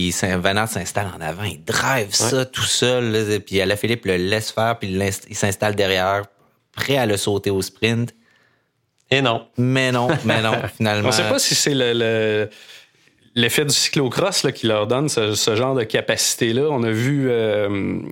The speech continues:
Speaker 3: Van Der Poel l'année passée, là, tirer tout le monde quasiment
Speaker 1: Ouais.
Speaker 3: jusqu'à la ligne,
Speaker 2: Ouais.
Speaker 3: puis les dépasser, puis ne jamais faiblir. Puis là,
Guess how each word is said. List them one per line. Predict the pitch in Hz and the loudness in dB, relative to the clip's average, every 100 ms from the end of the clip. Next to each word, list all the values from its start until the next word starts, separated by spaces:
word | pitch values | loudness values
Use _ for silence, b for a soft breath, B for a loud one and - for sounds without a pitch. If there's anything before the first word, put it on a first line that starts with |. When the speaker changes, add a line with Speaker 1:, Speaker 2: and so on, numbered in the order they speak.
| - | -6
Speaker 3:
Van | 110 110 120 | -2 0 2
Der | 120 110 | 0 0
Poel | 165 143 | 0 0
l'année | 120 120 | 0 0
passée, | 113 104 - 147 | 0 0 0 2
là, | 127 | 0
tirer | 107 - - 127 143 | 0 0 0 0 0
tout | 139 143 | -2 -2
le | 123 | 0
monde | 135 143 135 | 0 0 0
quasiment | 127 113 | 0 2
Speaker 1:
Ouais. | 139 | 0
Speaker 3:
jusqu'à | 127 - | 0 0
la | 117 113 | 0 0
ligne, | 120 107 | 0 0
Speaker 2:
Ouais. | 107 | 0
Speaker 3:
puis | 113 | 0
les | 117 113 | 0 0
dépasser, | 131 - 135 107 - 147 | -2 0 0 0 0 -2
puis | 151 - - - | -2 -8 -10 -2
ne | 127 113 | 2 2
jamais | 104 120 127 131 | 2 2 2 0
faiblir. | 143 123 120 123 156 147 | 0 0 2 0 0 -2
Puis | 123 | 0
là, | 127 | 0